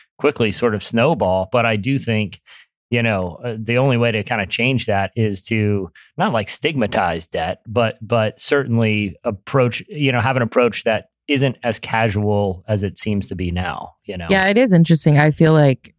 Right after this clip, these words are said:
Speaker 2: so many people I know, it's just like, we just assume debt is part of our lives. Like, the amount of my friends that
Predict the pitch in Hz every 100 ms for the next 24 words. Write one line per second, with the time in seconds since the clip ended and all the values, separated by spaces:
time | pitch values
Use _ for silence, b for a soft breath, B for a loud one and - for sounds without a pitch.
0 | _ - - 156 147 143 139 131 - 143
1 | 131 135 143 139 131 127 127 b b b
2 | b _ _ - 151 - 147 - - 131
3 | 127 - - _ 151 160 143 - 139 -
4 | 139 139 131 123 135 - 135 131 127 127
5 | 123 123 147 147 135 127 - b b b
6 | - 156 165 165 151 143 - 123 139 135
7 | 131 - 135 127 -